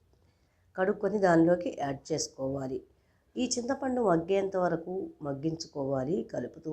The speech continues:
అంతా కూడా బాగా మగ్గింది. స్టవ్ ఆఫ్ చేసి దించి చల్లారనివ్వాలి. ఇప్పుడు మిక్సీ జార్ తీసుకొని దానిలోకి ముందుగా వేయించుకున్న పచ్చిమిర్చిని యాడ్ చేసుకోవాలి. ఆకుకూరలో వేయించుకున్న చింతపండును కూడా తీసి దీనిలోకి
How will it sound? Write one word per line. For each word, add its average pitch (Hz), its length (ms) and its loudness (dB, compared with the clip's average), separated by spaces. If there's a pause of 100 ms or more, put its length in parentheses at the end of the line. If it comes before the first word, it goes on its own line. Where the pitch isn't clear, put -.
(120)
అంతా 214 340 -6
కూడా 214 280 -2
బాగా 170 360 0
మగ్గింది. 139 520 -2
స్టవ్ 226 380 -2
ఆఫ్ 262 160 4
చేసి 226 200 0
దించి 190 320 -2 (140)
చల్లారనివ్వాలి. 139 840 -2 (1000)
ఇప్పుడు 226 300 0 (220)
మిక్సీ 226 340 -2
జార్ 233 300 6
తీసుకొని 220 400 2 (140)
దానిలోకి 196 640 4
ముందుగా 220 440 4
వేయించుకున్న 185 600 2 (160)
పచ్చిమిర్చిని 175 680 0
యాడ్ 147 180 -4
చేసుకోవాలి. 147 640 -6 (1300)
ఆకుకూరలో 269 800 4
వేయించుకున్న 240 580 6 (180)
చింతపండును 202 640 0
కూడా 190 220 2
తీసి 185 380 -4
దీనిలోకి 165 580 0